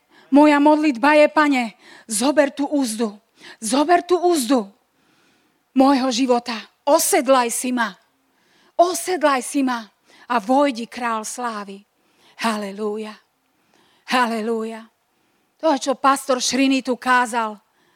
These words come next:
to bolo tak z Boha a my potrebujeme vojsť do toho, aby sme boli osedlaný kôň, aby Král slávy vošiel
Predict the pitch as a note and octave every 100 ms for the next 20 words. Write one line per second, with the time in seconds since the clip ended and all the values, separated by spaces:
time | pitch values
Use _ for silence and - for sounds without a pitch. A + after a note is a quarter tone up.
0 | _ _ - C#4 C#4 C4 C4+ C4+ G#3 G3
1 | B3+ A#3+ A#3+ B3+ A#3+ B3 C4 A#3+ B3 B3+
2 | A#3+ B3 B3 G#3+ A#3+ - A#3+ A3+ G#3+ _
3 | _ _ _ _ _ - A3+ B3 B3 A#3
4 | A#3 A#3 - C4+ - C4 A#3+ A#3 A#3 -
5 | B3+ B3 A#3 - _ _ _ _ A#3 B3
6 | - B3+ B3 A3+ C4 A#3+ A#3 A3+ B3 B3
7 | - A#3+ A#3